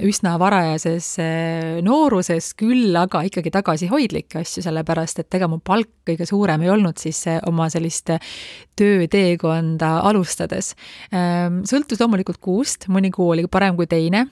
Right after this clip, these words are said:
aga ikkagi ma ostsin ikkagi väga tagasihoidlikumalt oma asju ja minu ressursid olid samamoodi piiratud nagu enamusel meist. Ka minul tuli siis see rahaline puberteet, millest ma olen ka juba teile rääkinud ja mida sümboliseerib siis see punane sportauto, mille ma endale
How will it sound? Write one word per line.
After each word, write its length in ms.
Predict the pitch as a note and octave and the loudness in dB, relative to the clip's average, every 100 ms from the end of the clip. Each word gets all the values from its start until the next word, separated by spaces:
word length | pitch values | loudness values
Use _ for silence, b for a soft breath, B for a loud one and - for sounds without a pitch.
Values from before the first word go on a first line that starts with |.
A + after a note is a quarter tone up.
| - - | -8 -4
aga 580 | F3+ E3+ E3 E3+ E3+ E3+ | 0 0 0 0 2 2
ikkagi 800 | - - F#3+ E3+ E3 D#3+ D#3+ D#3+ | -2 -2 -2 0 0 0 2 2
ma 180 | E3 E3+ | 2 0
ostsin 260 | G3+ F#3+ E3+ | 2 0 -2
ikkagi 220 | E3+ E3+ | -2 -2
väga 180 | F3 F3 D#3+ | 0 0 0
tagasihoidlikumalt 800 | D#3+ D#3+ D#3+ D#3 D#3 E3+ E3+ E3+ | -2 0 0 0 -2 -4 -2 0
oma 160 | F#3 | 2
asju 300 | D4+ - F3 | 2 0 0
ja 160 | E3 E3 | 0 0
minu 300 | E3+ F#3 E3+ - - | 0 0 -2 -4 -6
ressursid 440 | F3 G3+ G#3 F#3+ | -2 0 0 0
olid 100 | D#3 E3 | 0 0
samamoodi 400 | F#3+ F#3 F#3 D#3 | 0 2 0 0
piiratud 560 | F#3+ G3 D#3+ - D#3+ E3 | 0 0 -2 -4 -4 -4
nagu 240 | D#3+ E3 - | -2 -2 0
enamusel 500 | F#3+ F#3+ D#3 D3+ F3+ | 2 2 0 -4 -8
meist. 340 | F#3 - - - _ _ _ - | -8 -10 -14 -20 _ _ _ 0
Ka 80 | A#3+ | 2
minul 220 | C#4 D#4 | 4 4
tuli 220 | A3+ A3+ | 2 2
siis 160 | G3+ F3+ - | 0 -2 0
see 140 | F3 - | -2 0
rahaline 380 | A3 A3+ F3+ E3 | 2 2 2 0
puberteet, 540 | B3+ C4+ C4+ - D4 D4 | 0 0 0 0 -2 0
millest 240 | F3+ E3 - | -4 -4 -6
ma 80 | E3 | -6
olen 100 | D#3 | -2
ka 140 | G3 | 0
juba 140 | A#3 A3 | 2 2
teile 140 | G#3 | 2
rääkinud 560 | G3+ G3+ G3+ G#3 G3 G3 | 2 2 0 -2 0 0
ja 80 | F#3+ | 0
mida 160 | E3+ | 0
sümboliseerib 640 | E3+ F3 E3+ E3 F3+ F3 E3 | 0 0 0 0 2 2 0
siis 140 | G3 | -4
see 80 | - | -6
punane 380 | - G3+ E3+ D#3+ E3+ | 0 0 2 -2 -4
sportauto, 640 | - B3+ B3 - F3+ - | -2 -2 -2 -2 -2 0
mille 220 | F3 F3 F3 | 0 0 0
ma 80 | F3 | 0
endale 160 | E3+ | 0